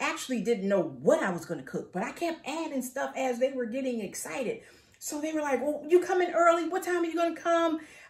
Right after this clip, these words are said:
And I said, "Well, no, I'm not coming early 'cause I gotta do Meals on Wheels before I come." They were so excited. When I was walking to my car, I realized for the first time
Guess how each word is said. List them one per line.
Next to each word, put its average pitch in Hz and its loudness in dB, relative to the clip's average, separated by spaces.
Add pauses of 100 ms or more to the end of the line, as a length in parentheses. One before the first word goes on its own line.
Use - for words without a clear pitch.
And 277 0
I 254 2
said, 240 2
"Well, 220 8
no, 233 8
I'm 247 4
not 220 2
coming 269 -2
early 220 2
'cause 196 -4
I 196 2
gotta 202 2
do 254 2
Meals 262 8
on 269 0
Wheels 208 2
before 202 4
I 214 4
come." 240 0 (180)
They 262 12
were 185 -2
so 240 6
excited. - -6 (120)
When 302 -2
I 302 -2
was 202 -2
walking 247 0
to 277 -10
my 233 -2
car, 202 -4
I 220 -8
realized 240 -10 (220)
for 214 -12
the 185 -4
first - -4
time 254 -6